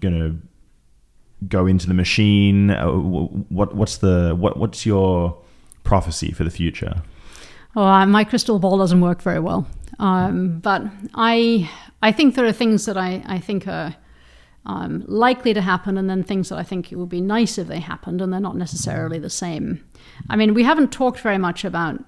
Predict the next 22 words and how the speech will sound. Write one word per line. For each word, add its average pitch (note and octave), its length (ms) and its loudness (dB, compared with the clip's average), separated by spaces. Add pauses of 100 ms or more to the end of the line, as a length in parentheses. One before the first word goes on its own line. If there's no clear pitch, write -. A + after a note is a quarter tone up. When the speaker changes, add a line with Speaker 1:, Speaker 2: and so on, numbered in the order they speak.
Speaker 2:
about F3+ 300 -4
fire G3+ 600 0
and G3 120 -2
the F#3 80 -4
extent F3+ 380 -6
to - 80 -10
which E3 200 -8
humans F#3+ 580 -6
have E3+ 120 -8
been F3 140 -4
shaped - 460 -8
by F3 420 -4
the F#3 80 -10
technology F#3 540 -8
of F3+ 100 -8
fire, G3+ 380 -4
and G3 80 -6
also F3+ 300 -6
by, E3+ 420 -6
by E3 240 -10
cooking. F#3+ 500 -6
And, F3+ 240 -6